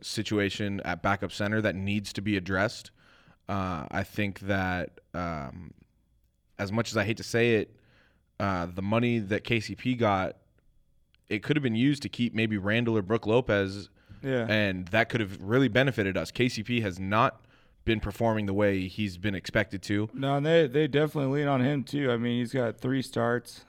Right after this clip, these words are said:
Speaker 2: Um, they,
Speaker 1: Yeah,
Speaker 2: they
Speaker 1: I
Speaker 2: wanna start the game out with him.
Speaker 1: Josh Hart needs to start now.
Speaker 2: Yeah, I think, I think Josh Hart's gonna end up winning that, that battle. He's gonna be the starter by the end
Speaker 1: If
Speaker 2: of
Speaker 1: he
Speaker 2: the year.
Speaker 1: hasn't won it already, I don't know what Luke's doing.
Speaker 2: Yeah, they have to. I mean, he's already playing. Uh, he's already playing more minutes.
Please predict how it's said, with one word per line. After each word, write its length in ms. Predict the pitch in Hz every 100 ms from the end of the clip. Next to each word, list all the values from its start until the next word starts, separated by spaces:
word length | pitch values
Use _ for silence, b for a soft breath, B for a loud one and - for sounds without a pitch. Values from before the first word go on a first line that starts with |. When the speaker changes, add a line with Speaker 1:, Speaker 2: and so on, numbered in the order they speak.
| -
Speaker 2:
Um, 360 | 120 120 113 110
they, 60 |
Speaker 1:
Yeah, 220 | 151 117 85
Speaker 2:
they 60 |
Speaker 1:
I 60 | 123
Speaker 2:
wanna 180 | 127 131
start 240 | - 139
the 80 | 123
game 240 | 117 127 123
out 160 | 117
with 140 | 110 120
him. 320 | 120 110 110 - 98
Speaker 1:
Josh 280 | 123 135
Hart 180 | 156 135
needs 260 | 113 127 90
to 80 | 95
start 320 | - 110 -
now. 240 | 87 69
Speaker 2:
Yeah, 300 | 104 123 120 117
I 140 | 139
think, 320 | 139 151 120 -
I 100 | 139
think 180 | 151 127
Josh 240 | 123 123
Hart's 280 | 127 117 -
gonna 160 | 113
end 180 | 107 110
up 140 | 110 113
winning 240 | 110 107
that, 260 | 107 101 - -
that 380 | 113 107 - -
battle. 440 | 110 107 95 104 -
He's 200 | 117 127
gonna 120 | 131
be 120 | 113 110
the 80 |
starter 360 | 107 107 101 104
by 120 | 98 98
the 20 |
end 60 | 107
Speaker 1:
If 80 | 117
Speaker 2:
of 40 |
Speaker 1:
he 40 | 165
Speaker 2:
the 40 |
year. 60 | 165
Speaker 1:
hasn't 220 | 165 131
won 200 | 123 143
it 100 | 131
already, 460 | 107 104 113 110 95
I 60 |
don't 140 | 101 101
know 100 | 104
what 100 | 71
Luke's 320 | 104 95 -
doing. 380 | 98 92 80 87
Speaker 2:
Yeah, 240 | 131 131
they 160 | 120 156
have 260 | 135 143 143
to. 180 | 120 113
I 100 | 165
mean, 220 | 196 185
he's 200 | 202 202
already 440 | 233 202 196 175
playing. 500 | 160 143 160 156 143
Uh, 360 | - 139 131 104
he's 200 | 123 160
already 300 | 185 165 123
playing 400 | - 139 139 120
more 180 | 131 123
minutes. 640 | 113 123 117 104 - -